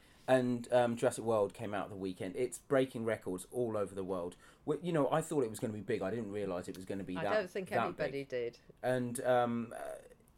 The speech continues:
Speaker 1: we're about to do it as D-, as part of D C M Tuesdays at the brand new Picture House Central. In about forty-five minutes, I will be on stage introducing Jurassic World, um, for D C M Tuesdays. Um, has that, that's been a huge hit for you guys as
Speaker 2: Yes,
Speaker 1: well?
Speaker 2: it has.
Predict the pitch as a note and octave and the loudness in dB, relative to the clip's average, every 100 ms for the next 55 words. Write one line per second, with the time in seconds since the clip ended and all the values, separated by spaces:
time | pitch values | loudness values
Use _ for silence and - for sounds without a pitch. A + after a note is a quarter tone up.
0 | - _ C3+ C3+ C3 A#2+ A#2+ A2 - - | -20 _ -4 2 4 6 4 4 0 0
1 | A#2+ A#2+ B2 A#2+ - C3 B2+ B2 A#2 - | 4 4 2 -2 -2 -2 -2 0 -2 -2
2 | - - B2+ - B2+ A#2 B2 A#2 B2+ A#2+ | -8 0 0 0 -4 -2 -2 -2 -4 0
3 | A2+ - - B2 A#2 A#2 A#2 A2+ A2+ A#2+ | 0 -2 -2 -2 0 0 2 2 -2 -6
4 | - A2 A2 A2+ A#2 - - - D3 C#3+ | -6 -6 -6 -6 -6 -6 -14 -6 0 4
5 | C#3 - D3 B2+ B2 A#2+ A#2 - B2+ A#2+ | 4 4 4 6 4 4 0 6 6 6
6 | A#2+ A#2 A2 A2+ G#2+ G2+ F#2+ A#2 A#2 - | 4 2 0 0 2 0 0 -6 -6 -6
7 | F#2 G#2 A2 - F2+ F2+ - - A2+ G#2+ | -6 -6 -6 -6 -6 -6 -10 -8 2 2
8 | - F2 G2 G2+ - - - G#2 G2+ F2+ | 2 0 2 2 0 -10 -6 -2 0 -2
9 | - A2 G#2 G2 F#2 - F#2 F#2 F#2 - | -6 -6 -6 -4 -6 -4 -4 -2 -4 -6
10 | - - - C3 B2+ C#3+ C#3+ D3 C3 B2 | -14 -4 4 4 4 6 8 8 8 4
11 | - C3+ B2+ C3+ C3 C#3+ - A#2+ B2 B2 | 4 2 4 2 2 0 -2 -6 0 2
12 | B2 A#2+ C3 C#3 C#3 - A2 A#2+ - | 2 2 2 2 -2 -8 -14 -16 -20